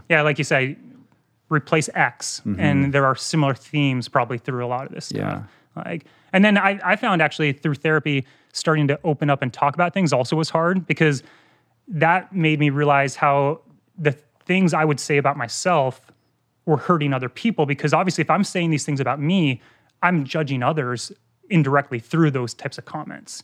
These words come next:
Speaker 1: You know,
Speaker 2: Mm.
Speaker 1: like you said, like, I am a athletic built dude. Like, if I think I have weight to lose, what does that say about you?
Speaker 2: Mm-hmm.
Speaker 1: Like, so, like, there's that,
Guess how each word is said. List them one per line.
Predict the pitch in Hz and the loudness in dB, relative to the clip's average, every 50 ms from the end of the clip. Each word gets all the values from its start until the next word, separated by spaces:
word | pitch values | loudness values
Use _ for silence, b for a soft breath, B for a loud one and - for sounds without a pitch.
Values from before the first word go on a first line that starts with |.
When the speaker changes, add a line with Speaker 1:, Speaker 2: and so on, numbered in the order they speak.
| _ _ _ | _ _ _
Speaker 1:
You | - - - 131 | -6 -4 -2 -2
know, | 127 | 0
Speaker 2:
Mm. | 123 | 0
Speaker 1:
like | 127 127 120 - | 0 0 0 0
you | 147 | -2
said, | - - 143 127 | 0 0 2 2
like, | 127 127 123 - _ _ _ _ _ _ _ _ - _ | 2 0 -2 -6 _ _ _ _ _ _ _ _ -10 _
I | 175 147 143 143 139 135 139 135 135 135 127 - _ _ _ _ _ _ _ _ _ _ _ _ _ _ | -2 0 0 0 0 -2 -2 -2 -2 -4 -4 -8 _ _ _ _ _ _ _ _ _ _ _ _ _ _
am | - 156 151 143 135 135 131 135 135 131 139 156 - | 0 2 2 2 2 0 0 0 0 0 -2 -4 -2
a | - 147 135 131 127 127 123 123 123 131 - | -2 -2 0 0 0 -2 -2 -2 -4 -4 -2
athletic | - 147 - - 151 135 139 131 - - _ _ _ - 135 - _ _ _ | -2 -2 -2 0 -2 -2 -2 -4 -6 -16 _ _ _ -10 -10 -10 _ _ _
built | 160 147 143 151 - - - _ _ _ _ _ _ _ _ _ 220 147 | 0 0 0 -2 -10 -18 -20 _ _ _ _ _ _ _ _ _ -8 -2
dude. | - 165 151 131 123 127 127 123 b b b b b b b b b _ | 2 2 2 2 0 -2 -4 -4 b b b b b b b b b _
Like, | 160 135 131 127 123 - - _ _ | -4 -2 0 0 -2 -4 -6 _ _
if | 214 147 - | 0 2 2
I | 151 147 | 2 2
think | 127 - 170 151 180 | 2 0 -2 0 2
I | 160 143 143 | 2 2 2
have | 139 147 139 127 131 | 2 0 -2 -2 -2
weight | 127 131 156 - | -6 -6 -6 -6
to | - 131 | -6 -2
lose, | 131 147 175 165 139 131 127 131 123 - | 2 4 4 4 4 4 2 0 0 0
what | - 151 | 0 2
does | 139 - | 2 2
that | - - | 0 0
say | - 160 131 | 0 0 0
about | 131 123 117 - | 2 0 -2 -2
you? | 151 131 120 - - - _ _ _ - | -4 -8 -10 -10 -16 -18 _ _ _ -8
Speaker 2:
Mm-hmm. | 98 92 82 | -8 -4 0
Speaker 1:
Like, | 147 139 135 - | 0 0 2 2
so, | 180 170 160 | 2 2 4
like, | 156 156 147 135 123 | 4 2 0 0 2
there's | 170 151 139 | 0 0 2
that, | 143 143 143 151 - | 2 0 0 0 -4